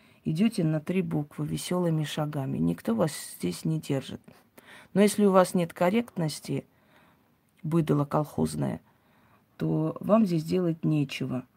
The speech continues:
Знаете, вы хотите и рыбку съесть, и второе действие совершить. Э, такого не бывает. Вы хотите прийти, просто получить помощь человека, просто эксплуатировать человека, выжимать.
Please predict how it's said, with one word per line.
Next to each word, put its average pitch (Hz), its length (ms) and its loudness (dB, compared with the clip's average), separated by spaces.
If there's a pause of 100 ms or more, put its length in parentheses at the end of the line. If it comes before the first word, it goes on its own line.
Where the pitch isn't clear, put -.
(480)
Знаете, 196 400 2
вы 185 140 0
хотите 175 500 -2
и 165 320 0
рыбку 196 420 0
съесть, 175 560 -2
и 147 240 -2
второе 180 460 0
действие 170 500 -2
совершить. 165 720 -4 (440)
Э, - 120 -8
такого 202 400 0
не 180 160 4
бывает. 160 540 0 (400)
Вы 180 100 0
хотите 202 420 2
прийти, 208 640 2 (560)
просто 180 440 -2
получить 180 680 2 (280)
помощь 175 360 2
человека, 165 680 0
просто 170 360 -4
эксплуатировать 180 720 0
человека, 156 580 -2
выжимать. 180 720 4